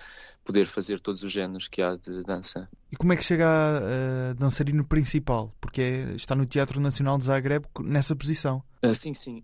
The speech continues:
Speaker 1: Nós, durante as temporadas, vem vindo coreógrafos e quando se começa a fazer vários papéis principais, ah, passado um tempo, eu fui promovido ra-, eu, eu já vim como solista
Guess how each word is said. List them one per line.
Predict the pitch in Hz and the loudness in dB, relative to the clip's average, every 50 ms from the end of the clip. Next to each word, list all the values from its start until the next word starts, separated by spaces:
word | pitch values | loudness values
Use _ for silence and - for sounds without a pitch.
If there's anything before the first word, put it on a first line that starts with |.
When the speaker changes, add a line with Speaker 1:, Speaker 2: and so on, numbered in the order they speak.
| - - | -12 -6
Speaker 1:
Nós, | - 113 110 107 101 104 | -4 -2 0 0 -2 -2
durante | 104 110 107 107 101 - 107 | -2 0 0 0 0 0 -2
as | - | 0
temporadas, | - 110 107 - 151 190 220 185 131 | 0 0 0 2 2 2 2 0 -2
vem | - 101 92 | -2 -4 -6
vindo | 90 90 92 92 - | -6 -6 -8 -10 -8
coreógrafos | - - 101 110 123 147 156 156 156 - - | -4 0 2 4 4 4 2 -2 -4 -4 -6
e | 120 120 | -8 -8
quando | - - 113 110 | -6 -6 -6 -6
se | - - | -6 -4
começa | - 107 107 104 - 110 | -2 0 0 0 -2 -4
a | |
fazer | - - 104 110 101 | -8 -8 -6 -4 -2
vários | - 104 107 107 101 | 0 0 0 0 -2
papéis | - - 101 - 107 104 101 - | -4 -6 -4 0 0 0 0 -2
principais, | - 110 104 - - 117 - 135 139 156 165 160 - - _ _ - - - - _ _ _ _ - | -6 -4 -4 -4 -4 -4 -4 -4 -4 -4 -6 -8 -12 -18 _ _ -20 -20 -20 -20 _ _ _ _ -4
ah, | - 113 117 117 113 113 110 110 - | -2 0 2 2 2 0 -4 -6 -4
passado | 110 - - 98 95 101 | -4 -2 0 0 -2 -2
um | 98 95 | -6 -6
tempo, | - 98 98 98 - - - 117 | -4 -4 -4 -6 -6 -8 -6 -4
eu | 113 104 | -4 -4
fui | - - - 98 | -6 -6 -10 -8
promovido | - - 104 98 90 104 101 92 95 | -4 -2 -2 0 2 2 2 2 2
ra-, | 92 110 - | 0 2 4
eu, | 107 113 110 110 - | 6 6 6 4 4
eu | - 110 110 | 2 2 2
já | 104 113 110 104 | 4 4 2 2
vim | 104 113 107 | 2 -2 -2
como | - - 107 107 104 | -2 -2 -4 -4 -4
solista | - - - 113 127 135 - - 151 143 | -4 -6 -4 -4 -4 -4 -4 -4 -6 -8